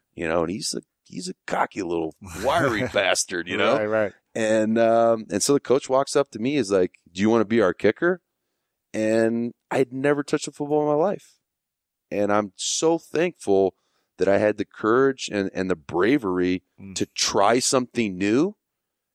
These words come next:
Speaker 1: and not try something new and, and not try to fail. Try something new and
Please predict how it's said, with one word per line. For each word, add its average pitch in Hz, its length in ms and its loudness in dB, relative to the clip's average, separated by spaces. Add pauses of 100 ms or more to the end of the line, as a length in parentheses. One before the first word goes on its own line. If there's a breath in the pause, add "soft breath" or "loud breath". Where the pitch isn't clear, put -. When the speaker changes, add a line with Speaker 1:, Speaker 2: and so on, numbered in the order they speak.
(120)
Speaker 1:
and 104 420 -2
not 113 240 -2
try 131 220 -2
something 110 420 -2
new 107 200 2
and, 85 180 -4 (100)
and 85 180 -8
not 107 220 -2
try 101 220 0
to 87 80 -4
fail. 101 500 0 (220)
Try 127 260 0
something 156 440 -2
new 147 160 0
and 104 140 -2